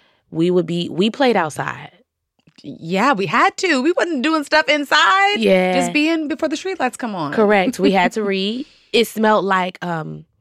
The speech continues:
Speaker 1: Black knowledge, like, wisdom
Speaker 2: Ooh.
Speaker 1: and education.
Speaker 2: Yeah.
Speaker 1: 'Cause she made sure that we read and we wrote essays. We did work outside of school,
Speaker 2: Mm.
Speaker 1: but she did make it fun. Um,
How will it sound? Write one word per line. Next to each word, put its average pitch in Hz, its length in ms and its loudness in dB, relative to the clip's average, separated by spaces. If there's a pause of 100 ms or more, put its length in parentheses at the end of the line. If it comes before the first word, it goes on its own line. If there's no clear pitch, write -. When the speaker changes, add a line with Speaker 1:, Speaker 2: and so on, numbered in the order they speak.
(360)
Speaker 1:
Black 170 340 -2 (100)
knowledge, 165 560 -6
like, 156 240 -8 (100)
wisdom 185 440 -2
Speaker 2:
Ooh. - 20 -2
Speaker 1:
and 170 80 -6
education. 170 720 -8 (260)
Speaker 2:
Yeah. 147 560 -12
Speaker 1:
'Cause 196 220 0
she 202 100 -2
made 175 180 2
sure 180 160 -2
that 175 120 2
we 165 140 -4
read 156 440 0
and 147 80 -8
we 151 80 -4
wrote 151 240 -2
essays. 151 680 -10
We 202 160 0
did 185 240 4
work 160 400 0
outside 135 440 -6
of 131 120 -14
school, - 420 -14 (420)
Speaker 2:
Mm. 147 460 -10
Speaker 1:
but 165 140 0
she 202 160 -4
did 170 160 0
make 160 160 -4
it 190 100 -6
fun. 175 360 -6 (680)
Um, 156 640 -8